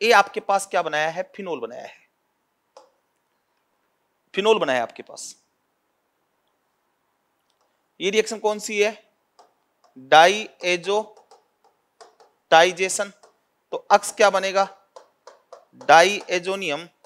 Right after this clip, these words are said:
सॉल्ट। अब इससे हमें अगर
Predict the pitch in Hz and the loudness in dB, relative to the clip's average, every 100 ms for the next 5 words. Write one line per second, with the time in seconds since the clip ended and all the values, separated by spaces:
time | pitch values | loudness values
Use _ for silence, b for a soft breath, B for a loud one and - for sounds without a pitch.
0 | _ _ _ _ - _ - _ - _ | _ _ _ _ -20 _ -20 _ -20 _
1 | - - 147 113 _ - - _ - _ | -14 -6 -6 -8 _ -20 -20 _ -20 _
2 | _ _ _ _ _ _ _ _ _ - | _ _ _ _ _ _ _ _ _ 0
3 | 233 - 233 220 - 302 269 240 262 226 | 0 -2 -6 -6 -2 2 2 2 0 2
4 | 233 | 2